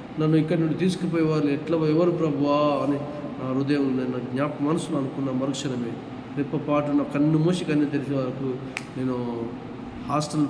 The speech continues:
పై బాలకాని బాటలో ఉన్నా. భయంతో ఆ రోజైనా టెన్త్ క్లాస్ సిలబస్ జరుగుతుంది, నైన్త్ క్లాస్ వెళ్ళి, టెన్త్ క్లాస్కి వెళ్ళాక హాస్టల్లో పోరగాళ్ళు స్కూల్ వెళ్ళకుండా తిని ఇంట్లో రూమ్లో వంటాలు,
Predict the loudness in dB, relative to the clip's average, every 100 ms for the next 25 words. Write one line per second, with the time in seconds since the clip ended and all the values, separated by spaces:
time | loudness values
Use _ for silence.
0 | 4 2 4 0 0 0 -2 -2 -2 -2
1 | -2 -2 -4 -2 -2 -4 -8 -10 -10 -12
2 | -12 -12 -10 -2 2 2 2 0 2 2
3 | 2 2 0 0 -2 -2 -2 -4 -2 -2
4 | -2 -2 -2 -6 -10 -12 -6 0 2 2
5 | 2 0 -2 0 0 2 0 -2 -2 -2
6 | -2 -4 -4 -6 -10 -10 -10 -2 -2 0
7 | 0 -2 -2 -4 -4 -4 -4 -4 -4 -2
8 | 0 0 0 -2 -2 -2 -4 -4 -8 -10
9 | -12 -12 -12 2 6 6 6 2 2 2
10 | 2 6 8 8 6 4 4 4 4 2
11 | 2 0 0 -2